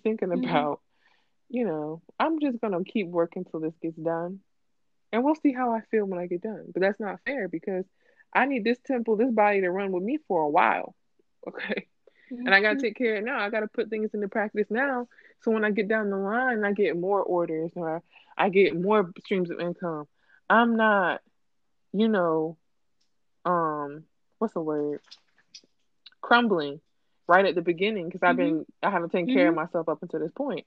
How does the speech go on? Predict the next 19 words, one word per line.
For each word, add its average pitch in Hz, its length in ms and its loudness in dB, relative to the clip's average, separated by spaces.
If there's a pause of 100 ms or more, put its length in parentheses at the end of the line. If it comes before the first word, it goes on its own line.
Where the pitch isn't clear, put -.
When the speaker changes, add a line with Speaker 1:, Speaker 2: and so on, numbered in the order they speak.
(160)
Speaker 1:
'cause 190 140 2
I 226 80 8
wanna 285 240 2
live 185 240 4
to 170 80 0
see 311 200 4
all 294 160 8
Speaker 2:
Yeah. 311 120 6
Speaker 1:
of 233 60 2
it, - 80 -2
you 247 120 -2
know? 254 220 -2 (280)
'Cause 214 140 4
you 381 120 8
can 254 200 4
work 240 260 6
yourself 202 420 2
to 202 120 -2
death. 180 400 0